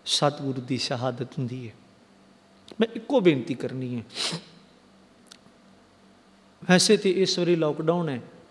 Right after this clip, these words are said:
ਛਬੀਲਾਂ ਪਾਣੀ ਦੀਆਂ ਘੱਟ ਲੱਗਣਗੀਆਂ, ਪਰ ਇੱਕੋ ਗੱਲ ਆਪਣੇ ਹਿਰਦੇ ਵਿੱਚ ਟਿਕਾ ਕੇ ਯਾਦ ਰੱਖਿਆ ਜੇ,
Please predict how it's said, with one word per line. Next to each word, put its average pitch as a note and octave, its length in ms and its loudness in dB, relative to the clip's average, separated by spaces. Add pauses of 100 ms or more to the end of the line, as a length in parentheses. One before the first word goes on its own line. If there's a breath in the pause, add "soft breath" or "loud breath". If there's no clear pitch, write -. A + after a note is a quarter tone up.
(520)
ਛਬੀਲਾਂ D#3 480 -4
ਪਾਣੀ C#3+ 300 -4
ਦੀਆਂ C#3 140 -2 (120)
ਘੱਟ C3+ 120 -4
ਲੱਗਣਗੀਆਂ, C3+ 560 -2 (1600)
ਪਰ C#3+ 200 6 (920)
ਇੱਕੋ A#3+ 280 6
ਗੱਲ G#3+ 340 8
ਆਪਣੇ F#3 320 2
ਹਿਰਦੇ D3 400 2
ਵਿੱਚ D3+ 220 0
ਟਿਕਾ D3 360 0
ਕੇ C#3+ 160 -2
ਯਾਦ B2+ 320 -2
ਰੱਖਿਆ A#2+ 340 -8
ਜੇ, A2+ 200 -10